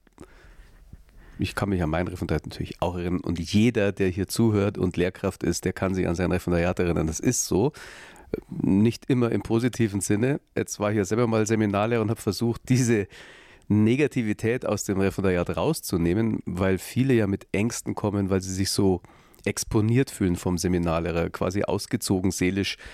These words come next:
Du musst ja alles bloßlegen, wenn du da vorne stehst vor zwanzig, dreißig Schülerinnen. Und hinterher sagt einer, "Ja, aber das war eigentlich richtig schlecht, was sie gemacht haben." Und ja, ich weiß nicht, wie dein Referendariat war. Bei mir warst du, wir waren eine,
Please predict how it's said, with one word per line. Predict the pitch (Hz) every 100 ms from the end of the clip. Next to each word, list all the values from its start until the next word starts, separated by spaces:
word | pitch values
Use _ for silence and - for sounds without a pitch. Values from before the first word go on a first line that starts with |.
| - -
Du | 98
musst | 123 -
ja | 120
alles | 90 123
bloßlegen, | - 98 135 - 98 104 117 -
wenn | - 107
du | 110
da | 104
vorne | - 104 107
stehst | - 98 120 -
vor | - 113
zwanzig, | - 110 110 117
dreißig | - 98 107 107
Schülerinnen. | - 113 117 120 135 _ _ _ _ _ _ _ _ - -
Und | 110 104
hinterher | 113 110 110 104
sagt | 107 -
einer, | 95 92
"Ja, | 92
aber | 85
das | 87 104
war | 117
eigentlich | 107 98
richtig | 101 - 104
schlecht, | - 95 -
was | 123 -
sie | 110
gemacht | 110 98 -
haben." | 92 92 - - - - -
Und | - 113 107 - - - _ _ _ - - -
ja, | 143
ich | 135 -
weiß | 175
nicht, | 170
wie |
dein | 151 156
Referendariat | 151 147 135 135 165
war. | 131 - - - -
Bei | 131
mir | 131 165
warst | 156 151
du, | 143
wir | 135
waren | 135
eine, | 135